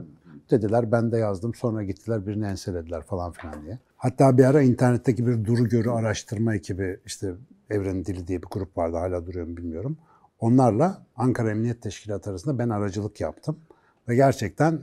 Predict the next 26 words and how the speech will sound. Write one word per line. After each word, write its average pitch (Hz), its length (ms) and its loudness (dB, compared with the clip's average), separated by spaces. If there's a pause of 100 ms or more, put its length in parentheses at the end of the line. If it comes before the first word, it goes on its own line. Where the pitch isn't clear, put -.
meşhur 120 520 0
bir 120 60 -2
seri 117 320 -4
katil 113 380 -4
vakası 107 320 -8
vardı. 85 240 -4
Sonra 98 460 -6
şeye 101 260 -6
de 95 100 -2
yansıdı 80 520 -10
bu, 139 280 -6
basına 104 320 -6
da 92 60 -4
yansıdı. 101 560 -8 (560)
Ee, 113 160 -2
o 135 200 4
arkadaşı 123 520 2
bulmak 131 260 2
için 160 140 0
gerçekten 139 360 4
bu 135 60 4
insanlardan 117 440 0
faydalanmayı 127 1000 2
tercih 113 420 2
ettiler. 85 440 -4
Çünkü, 110 480 -4